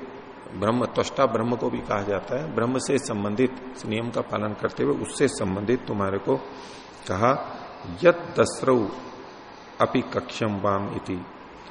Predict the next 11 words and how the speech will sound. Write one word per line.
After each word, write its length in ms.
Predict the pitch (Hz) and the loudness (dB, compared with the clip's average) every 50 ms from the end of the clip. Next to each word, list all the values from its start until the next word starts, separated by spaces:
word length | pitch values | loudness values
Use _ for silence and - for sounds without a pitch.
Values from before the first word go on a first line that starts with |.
| - - - - | -20 -20 -16 -10
कि 80 | - 104 | -8 -8
जो, 300 | 92 95 107 131 143 151 156 156 156 151 - - - - - - - | -8 0 6 8 10 10 10 10 8 4 2 -4 -8 -8 -10 -10 -6
ये 100 | - - | -6 -4
जो 120 | - 120 - - - - | -4 -6 -8 -6 2 2
कक्ष 300 | 156 - - - - - | 2 2 2 0 2 4
है, 260 | 151 120 - 117 104 | 2 2 2 -2 -6
कक्ष 360 | - - - - - - - | -4 -6 -8 -6 -6 -6 -4
में 180 | 143 135 135 127 | -4 -4 -2 0
रहने 280 | 113 117 113 110 110 | 0 0 2 2 2
वाला 240 | 107 107 104 101 104 | 2 2 0 0 -2
यानी 220 | 104 110 107 113 | -4 -4 -4 -4